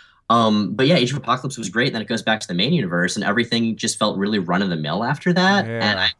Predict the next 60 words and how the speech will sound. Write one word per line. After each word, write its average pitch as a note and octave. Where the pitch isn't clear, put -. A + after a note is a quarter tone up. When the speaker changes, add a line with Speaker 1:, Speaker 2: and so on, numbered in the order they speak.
Speaker 1:
stopped -
reading, A2
uh, -
yeah, G#2+
j-, F2
just -
like G#2
you, A2
right F#2+
up F#2+
until G#2
Grant G2
Morrison F2+
kind F#2
of E2+
blew F#2+
the F2+
whole F#2
line, F2
uh, E2
blew, E2+
blew G#2+
the G2+
whole G2
line D#2+
up G2
and E2
just D#2+
sort E2+
of D#2
changed F2+
everything F2
and D#2
revitalized D2+
it. E2+
Speaker 2:
Yeah, G#2
that's A2+
exactly C3
what B2
happened B2+
to C3
me, C#3+
'cause G#2+
it A2
was G#2+
like G#2
a -
friend B2+
of A#2
mine A2
was G2+
like, F#2+
"No, G#2
you G2
have G#2
to G#2
read F#2
Grant E2+
Morrison's F2
run." E2+